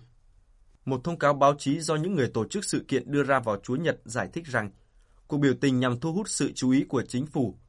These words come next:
cơ quan tư pháp và xã hội dân sự trước sự leo thang mạnh mẽ của sự thù ghét và bạo lực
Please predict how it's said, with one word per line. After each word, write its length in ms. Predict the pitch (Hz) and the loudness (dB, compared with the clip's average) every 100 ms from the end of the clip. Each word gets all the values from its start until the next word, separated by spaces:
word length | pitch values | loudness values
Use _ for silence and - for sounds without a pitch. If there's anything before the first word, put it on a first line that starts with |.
| _ | _
cơ 120 | 131 | -6
quan 240 | 127 127 120 | -2 -2 0
tư 140 | 127 | -2
pháp 280 | 120 170 185 | -2 -4 -2
và 100 | 113 | -2
xã 140 | 101 160 | 0 0
hội 160 | 147 | 0
dân 240 | 110 127 120 | 0 -4 0
sự 220 | 131 123 _ _ _ | -2 -2 _ _ _
trước 120 | - 185 | -6 -2
sự 180 | 180 | 0
leo 220 | 117 131 123 | 2 0 0
thang 220 | 131 123 | -2 -2
mạnh 200 | 123 127 | -2 -2
mẽ 140 | 127 190 | -4 -2
của 80 | 113 | -4
sự 220 | - - - | -4 -6 -4
thù 160 | 113 | -6
ghét 220 | 104 151 - | -2 -4 -2
và 100 | 110 | 0
bạo 200 | 113 87 | 0 0
lực 180 | 123 | -2